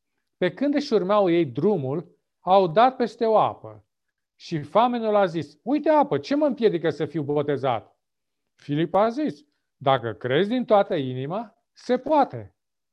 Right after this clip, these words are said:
Aici se subliniază necesitatea instruirii din Biblie și credința în Isus înainte de botez. Să crezi în Hristos înseamnă să-L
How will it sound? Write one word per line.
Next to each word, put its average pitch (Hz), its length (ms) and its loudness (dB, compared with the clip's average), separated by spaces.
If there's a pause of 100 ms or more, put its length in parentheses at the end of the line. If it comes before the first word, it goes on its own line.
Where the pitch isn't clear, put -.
(760)
Aici 277 240 2
se 294 160 -4
subliniază 208 680 2
necesitatea 196 960 -2
instruirii 165 1500 -4
din 151 420 -4
Biblie 120 640 -8 (1160)
și - 180 -10
credința 156 840 0
în 180 140 -6
Isus 143 580 -6 (180)
înainte 185 520 -2
de 147 100 0
botez. 110 560 -10 (960)
Să 165 680 0
crezi 220 340 0
în 277 120 -2
Hristos 135 640 -4
înseamnă 175 420 -4
să-L 165 440 -6